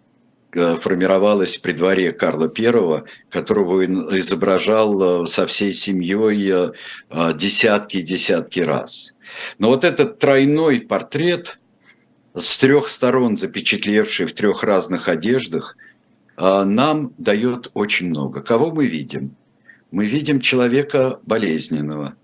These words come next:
э, человека, э, очень нервной организации, наверное.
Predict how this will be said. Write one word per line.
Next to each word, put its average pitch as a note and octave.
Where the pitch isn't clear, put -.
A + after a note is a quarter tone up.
э, F2
человека, A#2
э, F#2
очень A#2+
нервной A2+
организации, G2+
наверное. C2+